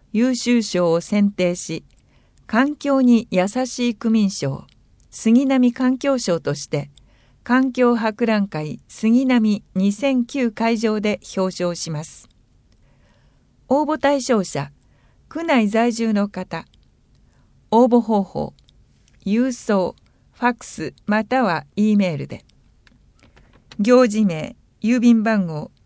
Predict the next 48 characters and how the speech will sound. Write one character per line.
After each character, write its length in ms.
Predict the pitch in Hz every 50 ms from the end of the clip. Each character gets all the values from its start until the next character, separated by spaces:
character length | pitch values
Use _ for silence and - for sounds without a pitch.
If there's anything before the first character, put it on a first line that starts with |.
| _ _ -
住 300 | 196 196 240 247 226 202
所、 180 | - - 160
氏 240 | 151 - - 208 214
名、 220 | 202 185 160 156
振 160 | 160 - 190 175
り 120 | 185 175
仮 160 | 175 165 165
名、 200 | 160 156 151 - _ -
年 340 | 180 190 208 214 202 196 185
齢、 240 | 175 165 160 165 - - _ _ _ _ _ _ _ _ _ _ _ _ _ _ _ 220
電 220 | 196 233 247 240
話 120 | 240 240
番 240 | 214 233 226 214 196
号、 220 | 175 165 160 180 - _ _ _ _ _ _ _ _ _ _ _ _ _ _ _ _ _ _ _ _ _ _
フ 80 | - 220
ァ 60 | 214
ッ 40 | 208 _
ク 80 | - -
ス 160 | - - 285
番 240 | 247 247 240 208 180
号 280 | 160 147 147 147 - - _ _ _ _ _ _ _ _
を 140 | 226 233 214
記 200 | - - 226 220
入 240 | 214 214 208 208
し、 260 | 202 - - 180 - - _ _ _ _ _ _ _ _ _ _ _ _ _ _ _
ア 180 | - 226 247
イ 80 | 269 277
デ 180 | 269 311 311 285
ア 100 | 269 226
の 160 | 214 202 196
内 280 | 202 202 208 214 214
容 200 | 214 208 202 196 196
を 180 | 196 202 - _ _ _ _
簡 260 | - 208 247 269 277
潔 320 | - 277 285 247 - 269
に 160 | 262 254 247
表 300 | 240 240 240 240 233 240
す 140 | 240 - -
タ 160 | - 247 233
イ 80 | 220 208
ト 120 | - 170
ル、 200 | 165 165 147 147 - _ _ _ _ _ _ _ _ -
二 220 | 208 214 214 214
十 280 | 196 202 277 302 294 269
字 200 | - 285 277 294
以 60 | 285
内 240 | 262 254 214 190 180
と、 260 | - - 175 175